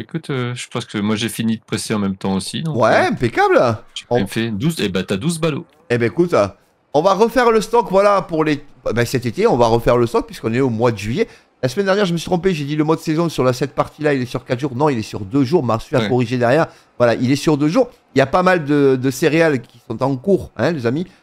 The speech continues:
Speaker 2: Donc là, on
Speaker 1: Ah,
Speaker 2: va,
Speaker 1: ouais.
Speaker 2: on va, on va moissonner, entre guillemets, pendant quelques, quelques samedis, hein, puisque ça soit de mon côté ou celui de Marsu.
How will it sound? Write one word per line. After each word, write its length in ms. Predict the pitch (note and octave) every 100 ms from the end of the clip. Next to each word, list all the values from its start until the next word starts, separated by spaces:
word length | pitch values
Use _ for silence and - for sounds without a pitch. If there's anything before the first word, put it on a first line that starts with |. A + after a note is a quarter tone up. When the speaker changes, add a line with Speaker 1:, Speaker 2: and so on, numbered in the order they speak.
| _
Speaker 2:
Donc 120 | G#2+ F3
là, 80 | F3
on 120 | C#3
Speaker 1:
Ah, 60 |
Speaker 2:
va, 360 | B2+ B2 A#2+ A2+ G#2+
Speaker 1:
ouais. 60 | - _
Speaker 2:
on 80 | G#2+
va, 180 | A#2 B2+
on 80 | C3
va 160 | C#3 D#3
moissonner, 840 | C#3 C#3 D#3+ C#3 - C#3+ C#3 E3+
entre 240 | C3 A#2 B2
guillemets, 320 | A#2+ A#2+ B2+
pendant 320 | C#3+ A#2+ A#2 A2+
quelques, 480 | C3 B2 - A#2+ G#2+
quelques 320 | A2+ A2 A#2
samedis, 420 | - G#2+ B2+ C4
hein, 120 | G3 G#3
puisque 280 | C3 - A#2+ - _ _
ça 60 | A2
soit 140 | - A2+
de 100 | C#3+
mon 180 | D3+
côté 380 | D3 D3 D#3+ D#3+ C3+
ou 80 |
celui 240 | A#2+ C#3+ C3+
de 60 |
Marsu. 400 | C3 B2 - D4+